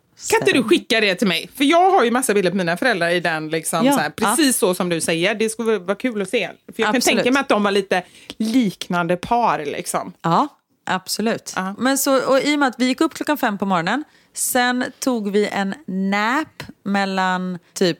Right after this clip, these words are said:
Speaker 2: åtta och elva på kvällen.
Speaker 1: <gasps>
Speaker 2: Och sen så kom vi till huset vid två och då skulle jag bädda, så, så somnade vi halv tre. Och sen vaknade Richie vid fem, för då tyckte han att det var lagom att gå ut. Och för han,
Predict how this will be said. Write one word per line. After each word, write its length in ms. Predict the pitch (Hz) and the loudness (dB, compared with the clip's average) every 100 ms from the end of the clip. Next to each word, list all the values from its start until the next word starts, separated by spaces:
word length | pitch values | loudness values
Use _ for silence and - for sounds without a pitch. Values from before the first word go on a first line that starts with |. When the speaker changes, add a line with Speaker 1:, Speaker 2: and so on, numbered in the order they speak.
| - - | -8 -6
Speaker 2:
åtta 500 | 202 - _ - 156 | -6 -6 _ 0 0
och 120 | 147 | 0
elva 460 | 180 160 143 175 | 0 -2 -2 -2
på 140 | 214 185 | -2 -6
kvällen. 520 | - 156 147 202 269 - - 233 | -2 -2 -2 -2 -6 -10 -18 -8
Speaker 1:
<gasps> 220 | 262 240 | -4 0
Speaker 2:
Och 120 | 208 | 0
sen 460 | - 220 180 165 160 | 0 -2 -2 -4 -4
så 200 | - 170 | -4 -4
kom 340 | - 175 156 | -2 -2 -2
vi 100 | 160 | -4
till 180 | - 175 | -2 0
huset 580 | 165 143 - 160 151 170 | 0 -2 -2 -4 -6 -4
vid 320 | 156 165 - - _ - | -4 -4 -10 -20 _ -4
två 500 | 196 170 180 180 196 | -2 0 -2 0 0
och 240 | 208 202 185 | 0 0 -6
då 80 | |
skulle 140 | 170 180 | -2 -2
jag 100 | 165 | 0
bädda, 300 | 180 151 156 | -4 -2 -6
så, 120 | 175 | -4
så 180 | - 175 | -4 -2
somnade 260 | 196 170 151 | -2 -2 -4
vi 0 | |
halv 200 | 160 151 | -2 -4
tre. 480 | 139 - 165 147 147 - _ _ | -4 -6 -4 -2 -4 -6 _ _
Och 160 | 185 175 | -2 -2
sen 540 | - 175 156 151 151 - | -2 0 -2 -4 -8 -12
vaknade 540 | - 180 170 - 160 | -2 -2 0 -4 -4
Richie 500 | 170 214 - - 254 | 0 -2 -4 -4 -2
vid 140 | 233 233 | -2 -4
fem, 560 | - - 131 160 226 | -6 -6 -4 -2 -4
för 120 | 220 214 | -4 -4
då 100 | 196 | -4
tyckte 240 | 202 180 | -4 -2
han 240 | 170 160 | -2 -2
att 100 | 185 | -4
det 100 | - | -2
var 100 | 185 | 0
lagom 360 | 190 170 160 160 | 2 0 0 -4
att 80 | 156 | -2
gå 120 | 160 | -2
ut. 220 | 175 - | -2 -6
Och 80 | 160 | -4
för 80 | 165 | -2
han, 260 | 165 156 | -2 -6